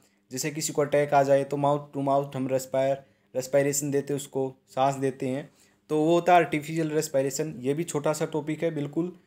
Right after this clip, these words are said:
ये भी आपको खुद से पढ़ना है, ठीक है। तो आज की क्लास में हमने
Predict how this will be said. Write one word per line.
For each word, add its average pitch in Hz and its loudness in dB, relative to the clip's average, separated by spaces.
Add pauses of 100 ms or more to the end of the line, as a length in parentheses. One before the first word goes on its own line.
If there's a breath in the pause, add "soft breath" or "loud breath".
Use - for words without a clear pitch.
(260 soft breath)
ये 147 -2
भी 160 0
आपको 156 2
खुद 143 -6
से 151 0
पढ़ना 113 -2
है, 95 -16 (180)
ठीक 165 -6
है। 185 0 (1080)
तो 135 -2
आज 160 2
की 170 -4
क्लास 135 0
में 156 -4
हमने 151 -4